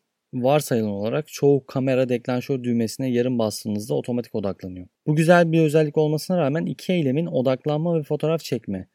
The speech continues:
eylemlerinin, birbirinden ayrı olmasını isteyeceğimiz zamanlar oluyor. Çoğu kamera odaklamayı genellikle A F on olarak adlandırılan farklı bir düğmeye atayarak ve bunu deklanşör düğmesinden kaldırarak yapmanıza izin veriyor.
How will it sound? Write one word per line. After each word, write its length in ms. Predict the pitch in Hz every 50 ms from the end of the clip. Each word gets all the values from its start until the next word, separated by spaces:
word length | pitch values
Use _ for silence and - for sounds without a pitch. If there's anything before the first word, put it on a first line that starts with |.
| _ -
eylemlerinin, 720 | - 113 110 107 107 104 101 104 104 110 139 170 180 156
birbirinden 420 | 147 147 139 139 147 147 156 156
ayrı 240 | 151 147 143 143 147
olmasını 400 | 143 139 139 135 123 - 127 120
isteyeceğimiz 600 | 113 - - - 143 131 123 131 127 131 156 156 139
zamanlar 440 | 143 139 131 131 127 131 131 123
oluyor. 240 | 113 98 92 92 92 - _ _ _ _ _ _ _
Çoğu 280 | - - - 180 175 156
kamera 400 | - 151 131 123 123 135 160 160
odaklamayı 880 | 160 143 135 143 139 - - 147 147 147 151 151 151 160 170 185 190 190 _ _ _ _ -
genellikle 560 | 123 135 135 147 156 165 175 180 - - 175 170 -
A 160 | 135 135 135
F 180 | - - 156 147
on 400 | 147 156 156 151 139 123 110 - _ _ _ _ -
olarak 380 | - 120 113 117 113 117 113
adlandırılan 640 | 123 120 113 120 120 120 123 120 120 131 156 170 170
farklı 420 | - - 147 139 135 - 160 143
bir 80 | 139 127
düğmeye 300 | 131 135 131 131 131 131
atayarak 640 | - 139 - - 156 147 127 143 180 208 - _ _ _ _ _ _ _ _ _ -
ve 140 | 170 165 151
bunu 200 | 170 175 180 170
deklanşör 580 | 170 156 151 - 165 160 151 - 180 175 156
düğmesinden 520 | 151 156 151 151 147 - - 151 156 156 151
kaldırarak 640 | - - 143 139 143 147 156 151 143 151 165 156 156
yapmanıza 480 | 143 139 147 143 139 131 139 151 175
izin 260 | 160 139 135 139 135
veriyor. 240 | 123 110 98 92 90